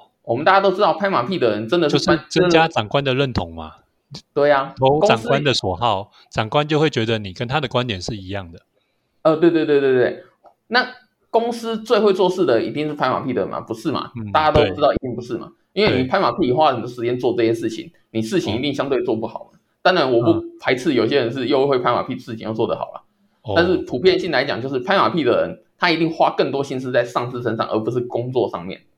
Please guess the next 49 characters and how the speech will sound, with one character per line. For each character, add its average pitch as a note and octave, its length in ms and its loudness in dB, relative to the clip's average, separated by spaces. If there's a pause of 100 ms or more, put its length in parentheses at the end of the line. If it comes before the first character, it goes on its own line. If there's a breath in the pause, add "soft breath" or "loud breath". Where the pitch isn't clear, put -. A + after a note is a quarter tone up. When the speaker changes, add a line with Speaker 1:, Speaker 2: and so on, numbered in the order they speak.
(300)
Speaker 2:
哦， A2 240 -6
对。 - 80 -16
Speaker 1:
但 G3 140 4
是 G#3+ 100 2
往 C3 300 4
往 A#2+ 200 0
呢， A#2+ 220 -4
升 D#3+ 260 -2
迁 E3+ 220 -2
的 A2 140 -2
人 G2 100 -6
又 C#3 80 2
是 C3+ 140 -4
这 B2+ 100 0
些 A2 120 0
人， G2 180 -4
为 C#3+ 100 2
什 A2 140 -2
么 F2 80 -8
呢？ E2 160 -6 (500)
因 F3+ 160 0
为 F#3+ 120 2
对 F#3 220 2
于 C3 140 -4
主 C#3+ 140 -2
管 A2+ 180 0
来 A#2 140 -2
讲， A2+ 180 -6 (260)
喜 - 360 -12
好 C3 260 2
是 C3 60 -6
最 B2 160 0
重 G#2+ 180 -2
要 E2+ 160 0
的。 B1+ 160 -14 (440)
Speaker 2:
嗯。 F2+ 580 -12 (320)
Speaker 1:
呃， G#2 240 -2
实 B2+ 280 -4
用 F3 200 2
性 D3 240 -6
反 E2+ 160 -2
而 F#2 80 -6
排 G2 180 -4
到 A2+ 100 2
后 A#2 80 -6
面 G#2 200 -8
去。 A2 240 -12 (760)
Speaker 2:
对。 F#2+ 360 -6 (720)
Speaker 1:
对， - 300 -2